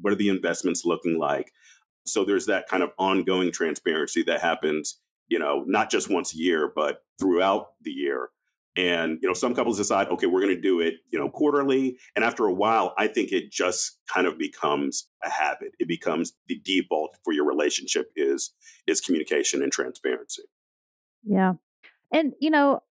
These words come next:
Speaker 2: what a good lesson for the kids. The fact that you and your wife have these open conversations, I know Jason and I also do the same.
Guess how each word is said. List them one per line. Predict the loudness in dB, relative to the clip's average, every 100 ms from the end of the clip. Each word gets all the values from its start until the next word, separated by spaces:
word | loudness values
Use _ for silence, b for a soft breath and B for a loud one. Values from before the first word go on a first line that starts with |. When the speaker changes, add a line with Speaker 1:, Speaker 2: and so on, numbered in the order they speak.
| -2
Speaker 2:
what | 2 2
a |
good | 2 0 2
lesson | 2 2 2 2
for | 2
the | 0
kids. | 0 0 0 -2 -12 -14 _ _ _ _
The | -2
fact | 0 2 2
that | 0
you | 2 4 6
and | 6
your | 6
wife | 4 4 2
have | 2 4
these | 2 2
open | 2 2
conversations, | 2 4 2 4 2 2 2 4
I | 4
know | 2
Jason | 2 0 0 0
and | 4
I | 4
also | 2 2 0
do | 2
the | 0
same. | 0 2 4 6 4